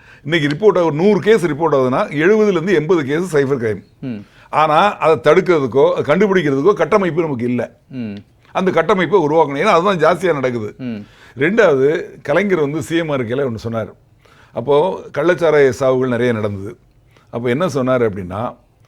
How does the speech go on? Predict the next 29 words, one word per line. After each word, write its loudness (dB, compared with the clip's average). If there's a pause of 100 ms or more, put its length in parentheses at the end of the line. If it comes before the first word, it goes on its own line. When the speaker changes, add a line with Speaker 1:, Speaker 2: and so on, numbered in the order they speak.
(420)
Speaker 1:
சிலர், 2 (100)
அதாவது, 0
கள்ளச்சாராயம் 2
விற்கக்கூடியவங்கள -2 (520)
திருவாசகம் 2
பாடிட்டு 0
இருக்காங்க. -4 (340)
அப்போ -4
தேவாரம் 4
சார் 0
வந்து 0
ஏ 2
டி 0
ஜி -4
பி, -6 (260)
அவரை 0
வந்து -4
புரோஹிபிஷனுக்கு -6
போடுறாங்க. -4
Speaker 2:
ம். -10 (240)
Speaker 1:
போட்டுட்டு 0
சொல்றாரு, 2
"நீங்க -4
திருவாசகம் 0
பாடிட்டு 0
இருக்கீங்க, -4
தேவாரம் 4
வர்றாரு 2
அவங்கள -4